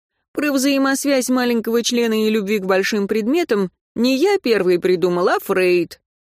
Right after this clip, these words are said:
«А ты из какого управления?» — оживился Сергей. «Из консалтинга?» «Нет, там Фрейдман. А Зигмунд Фрейд — великий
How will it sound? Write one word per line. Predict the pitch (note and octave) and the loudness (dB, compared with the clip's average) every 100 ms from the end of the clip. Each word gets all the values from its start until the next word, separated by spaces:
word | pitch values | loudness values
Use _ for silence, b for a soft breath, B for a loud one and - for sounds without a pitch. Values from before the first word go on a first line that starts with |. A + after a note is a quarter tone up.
| _ _ _ | _ _ _
«А | A#3+ | -2
ты | A#3 C4 | 0 0
из | - | 0
какого | - D4+ | -2 0
управления?» — | C#4+ F#3+ F3+ E3 E3 E3 G#3+ B3 | 0 2 0 0 0 2 0 -2
оживился | A#3+ A3 A#3 A#3+ - A#3 | -2 -2 -2 -2 -4 -4
Сергей. | B3 A#3 A3+ A3+ A3 _ _ - | -4 -2 -2 -4 -6 _ _ -10
«Из | D#3 | -6
консалтинга?» | - E3 A#3+ F4 D#4+ G3+ D3+ - _ _ _ _ - | -4 -2 0 0 0 0 -2 -6 _ _ _ _ -6
«Нет, | E3+ F3 F3 E3+ C#3 - - _ | -2 0 0 -2 -4 -6 -16 _
там | - F4 F4 | -4 0 0
Фрейдман. | F#4+ F#4+ E4+ F3+ E3 C#3+ - _ _ _ _ | 2 2 2 0 -2 -6 -12 _ _ _ _
А | - F3+ | -2 0
Зигмунд | E3 F3+ D#4 F4+ C#4 A3+ F#3+ - | 0 0 2 4 2 0 -2 -4
Фрейд — | G3 F#3+ E3+ D3+ - - - | -2 0 0 -4 -8 -14 -6
великий | F3+ B3 D4 F4+ E4 D4 C#4+ - | -2 0 2 2 2 0 0 -4